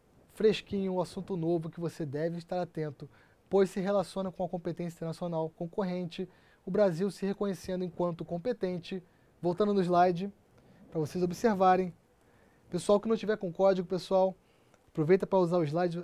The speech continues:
a seu favor. Pessoal que tiver com código, sugiro que olhe o seu próprio código, você já, já ir se familiarizando com o seu próprio código de estudo, em que o artigo vinte e dois diz pra você,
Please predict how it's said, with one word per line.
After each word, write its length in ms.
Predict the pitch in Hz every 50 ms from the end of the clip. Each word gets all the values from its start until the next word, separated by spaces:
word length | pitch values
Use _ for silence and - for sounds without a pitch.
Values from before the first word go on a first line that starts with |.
| -
a 100 | - -
seu 140 | - - 165
favor. 480 | - - 139 117 123 151 175 190 190 190 _ _ _ _ _ _ _ _ _ _ _ _ _ _ _ _
Pessoal 240 | - 139 - 185 190
que 40 | 160
tiver 160 | - 175 185
com 140 | 180 185 165
código, 380 | - - 180 185 180 180 160 -
sugiro 340 | - 175 147 147 185 180
que 260 | 165 196 175 165 175 - _ -
olhe 240 | - 165 185 202 190
o 20 |
seu 140 | - - 175
próprio 240 | - 185 - - -
código, 440 | - 165 170 175 165 165 165 170 165 - _ _ _ _ _ _ -
você 240 | 160 - - 180
já, 160 | 165 165 175 180 190 185 - -
já 160 | 143 151 160
ir 60 | 175
se 80 | 170 -
familiarizando 560 | - 185 175 175 180 175 156 135 160 165 165
com 80 | - 170
o 20 |
seu 140 | 151 - 151
próprio 240 | - 175 170 - -
código 260 | 170 165 151 151 151
de 60 | 127
estudo, 440 | 117 - - 175 185 196 180 196 196 _ _ - - - _ _ _ _ _ _ _ _ _ _ -
em 100 | 214 190
que 120 | - 226
o 20 |
artigo 260 | 214 190 - - 202 196
vinte 140 | 220 196
e 40 | 208
dois 180 | 175 208 202 190
diz 40 | -
pra 120 | - 202
você, 440 | 185 175 - - - 175 175 170